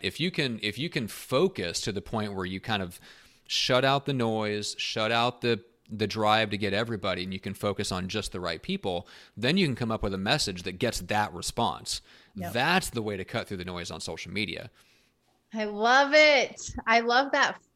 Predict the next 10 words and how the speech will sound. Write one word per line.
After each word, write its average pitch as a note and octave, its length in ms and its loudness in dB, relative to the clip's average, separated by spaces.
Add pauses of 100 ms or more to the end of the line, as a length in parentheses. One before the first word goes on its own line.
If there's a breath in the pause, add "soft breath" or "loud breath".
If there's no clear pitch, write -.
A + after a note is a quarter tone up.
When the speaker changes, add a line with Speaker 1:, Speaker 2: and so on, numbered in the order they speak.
(200)
Speaker 2:
focus, A3 500 0
'cause G#3 240 -4
we A3 140 -4
can G#3+ 180 -6
all A3 160 -2
do G#3 220 -2
that. D3 200 -2
We G#3+ 120 0
can B3 120 -2
all, A#3+ 320 -2